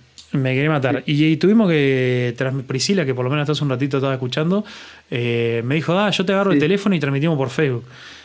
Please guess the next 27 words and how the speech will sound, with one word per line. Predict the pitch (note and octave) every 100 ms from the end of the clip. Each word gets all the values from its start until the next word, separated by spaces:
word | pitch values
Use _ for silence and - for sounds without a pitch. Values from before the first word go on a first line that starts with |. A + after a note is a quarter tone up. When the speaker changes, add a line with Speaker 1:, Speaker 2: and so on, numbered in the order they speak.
| - _
Speaker 1:
Y | - C#3 C#3
ta, | C#3 C4+
y | D#3
lo | C3+
transmitimos | C#3+ D3 D#3+ G#3
por | D#3+
Facebook, | G#3 A3+ E3
mucha | F#3+ F#3+
más | D#3
gente | F3+ E3+
lo | D3
vio, | C3+ G3 G3+ G3+
lo | C3 B2+
cual | D3 D#3
ahora | D3 D#3 B2+
me, | B2 B2 B2
me | B2+
da | B2+ D3
la, | C#3+ B2+ A#2 A#2
me | A#2+
deja | C#3+ B2+
la, | C3 A#2 A#2 A2+
el |
desafío | A#2+ B2+ B2+ D3+ C#3+
de |
ver | D3+
si | D3 C3